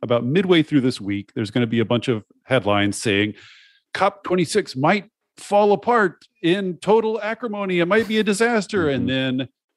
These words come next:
Speaker 1: Friday, Saturday, Sunday, there will be headlines, "Oh, at the last minute, leaders came together and pulled through with this sort of half-ass agreement that's pretty good, but not great, and we're gonna make it to the next cop."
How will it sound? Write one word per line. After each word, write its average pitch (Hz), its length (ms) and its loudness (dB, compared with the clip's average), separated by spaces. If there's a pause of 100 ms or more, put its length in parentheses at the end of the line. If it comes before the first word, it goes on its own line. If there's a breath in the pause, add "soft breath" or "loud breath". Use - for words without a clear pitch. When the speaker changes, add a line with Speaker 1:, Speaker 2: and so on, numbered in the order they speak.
(100)
Speaker 1:
Friday, 123 460 0
Saturday, 110 420 -2
Sunday, 101 420 -4
there 101 140 -4
will 104 100 -4
be 101 140 -6
headlines, 104 480 -4
"Oh, 233 300 4
at 196 100 -2
the 180 100 0
last 190 400 0
minute, 185 440 -2 (560)
leaders 147 400 -2
came 135 260 -2
together 123 420 -4
and 107 160 -10
pulled 156 440 -4
through 131 380 2
with 110 240 -8
this 107 180 -10
sort 107 160 -4
of 107 80 -4
half-ass 113 460 0
agreement 101 420 -4
that's 101 160 -8
pretty 117 320 2
good, 98 320 -2
but - 140 -6
not 110 220 0
great, 95 280 -2
and 107 100 -4
we're 101 100 -2
gonna 107 160 0
make 98 220 -4
it - 140 -10
to 113 80 -6
the 101 80 -2
next 95 280 -2
cop." - 380 -6